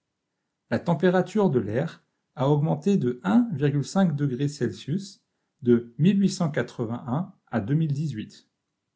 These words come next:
Au cours des dernières décennies, une tendance à la hausse des chaleurs extrêmes a été observée. En particulier, le nombre de journées chaudes,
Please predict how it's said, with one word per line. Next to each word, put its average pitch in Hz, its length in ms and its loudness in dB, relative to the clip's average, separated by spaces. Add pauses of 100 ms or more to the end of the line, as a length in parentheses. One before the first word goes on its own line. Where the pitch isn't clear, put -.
(720)
Au 147 100 2
cours 240 200 4
des 190 140 4
dernières 156 400 4
décennies, 139 640 -2 (500)
une 175 180 4
tendance 196 580 6
à 139 80 2
la 127 160 4
hausse 190 300 0
des 123 100 -2
chaleurs 170 440 0
extrêmes 147 560 -2 (100)
a 117 100 -4
été 131 280 -2
observée. 147 640 -4 (760)
En 117 80 -4
particulier, 131 880 -4 (220)
le 143 120 2
nombre 180 300 4
de 123 100 0
journées 143 360 -2
chaudes, 160 520 -2